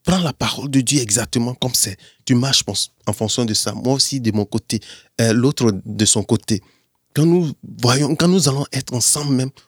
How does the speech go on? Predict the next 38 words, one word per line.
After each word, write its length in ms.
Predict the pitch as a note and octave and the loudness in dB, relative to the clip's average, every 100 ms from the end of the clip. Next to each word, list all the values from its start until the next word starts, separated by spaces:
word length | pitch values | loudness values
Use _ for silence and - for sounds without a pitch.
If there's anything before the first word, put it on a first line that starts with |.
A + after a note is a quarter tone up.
| _ | _
on 40 | A2 | -4
va 100 | C3 | -2
voir 300 | A#2 C3+ C3+ | 0 -2 0
que 140 | C3+ - _ _ _ - | -2 -4 _ _ _ -8
il 80 | A#2+ | -6
y 40 | |
a 60 | A#2+ | -4
l'harmonie. 540 | C3 D3 C#3+ D#3 D#3 | -4 -2 0 2 2
Déjà, 380 | G#2+ B2+ C#3+ D#3+ - _ - | 2 0 0 -4 -14 _ 0
on 120 | C3+ | 2
reçoit 400 | C3+ - E3+ D3+ | 2 0 -2 -2
parce 160 | B2+ | -2
que 200 | - E3 E3+ _ D3+ | 2 0 0 _ -2
nous 80 | |
recevons 560 | D#3 C#3+ - A#2 B2+ C3+ - | 0 0 -2 -4 -6 -12 -8
du 100 | G#2+ | -8
même 220 | A2 A#2 _ _ - | -6 -10 _ _ -6
esprit, 420 | G2 - - A#2 | -4 -4 -4 -6
de 100 | G2+ | -6
la 120 | F#2+ | -6
même 200 | G2+ A2+ | -6 -8
parole 440 | A2+ G2 - F#2 - _ _ _ _ _ _ _ | -4 -4 -4 -8 -8 _ _ _ _ _ _ _
dans 120 | G#2 F2+ | -2 2
la 120 | G#2 | 2
Bible, 340 | - G2+ - _ _ - | 2 -4 -6 _ _ 0
tel 160 | C3 | 0
que 100 | - | 2
c'est 180 | A2+ A2 | 2 2
écrit. 280 | - - - _ _ _ _ | 0 -8 -8 _ _ _ _
Si 160 | - D3 | -2 2
nous 120 | D3 | 2
ne 80 | C3+ | 4
laissons 360 | A#2 - A#2 | 2 2 0
pas 140 | A#2 B2 | 0 -2
la 120 | G#2 | -2
religion 520 | G#2 G#2+ G2 G2+ B2 _ _ _ _ _ | -2 0 0 -2 -4 _ _ _ _ _
nous 320 | G#2+ B2+ B2 G2+ | -2 0 0 -2
aider 320 | F#2+ A2 | -2 -4